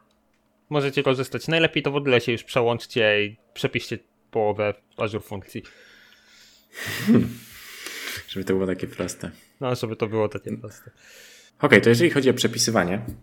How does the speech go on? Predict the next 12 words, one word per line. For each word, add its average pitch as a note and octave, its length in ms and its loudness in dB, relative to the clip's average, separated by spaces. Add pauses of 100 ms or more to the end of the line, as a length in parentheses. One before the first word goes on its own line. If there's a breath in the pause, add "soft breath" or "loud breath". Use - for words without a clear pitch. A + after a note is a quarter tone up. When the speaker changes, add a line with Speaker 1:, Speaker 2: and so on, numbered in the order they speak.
(760 loud breath)
Speaker 2:
to, G#2+ 480 6
e, F#2 320 4
jeżeli A#2 280 4 (280)
macie A2+ 300 6
na F#2+ 100 4
coś - 120 -10
przepisywać, - 600 -2
to, F#2 500 0
e, F2 240 -2 (420)
ja B2 120 12
osobiście A#2+ 420 4
mam G2 200 -2